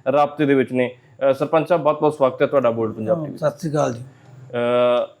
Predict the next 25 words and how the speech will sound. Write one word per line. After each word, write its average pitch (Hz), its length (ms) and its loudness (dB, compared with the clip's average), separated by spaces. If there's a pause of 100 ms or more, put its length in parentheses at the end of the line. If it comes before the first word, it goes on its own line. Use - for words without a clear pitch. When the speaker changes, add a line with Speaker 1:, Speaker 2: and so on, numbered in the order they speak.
(120)
Speaker 1:
ਇੱਕ 143 180 -12
ਤੁਹਾਡੇ 165 360 2
ਹੀ 180 120 0
ਪਿੰਡ 175 240 0
ਦਾ 170 160 2
ਨੌਜਵਾਨ 147 640 2 (140)
ਸੁਖ-, - 280 -10 (160)
ਹਰਜਿੰਦਰ 139 360 2
ਸਿੰਘ 156 320 -4
ਜੋ 143 120 2
ਕਿ 165 340 -2
ਅਮਰੀਕਾ 135 420 2
ਦੇ 139 100 0
ਵਿੱਚ 139 260 -2
ਹੁਣ 143 140 -2
ਗ੍ਰਿਫਤਾਰ 120 400 2
ਹੋਇਆ 113 240 0
ਹੈ। - 140 -6 (440)
ਔਰ 165 320 2
ਕਿੰਨਾ 190 320 2
ਸਮਾਂ 220 240 2
ਪਹਿਲਾਂ 214 260 2
ਉਹ 196 220 2
ਗਿਆ 143 200 2
ਸੀਗਾ? 120 320 -4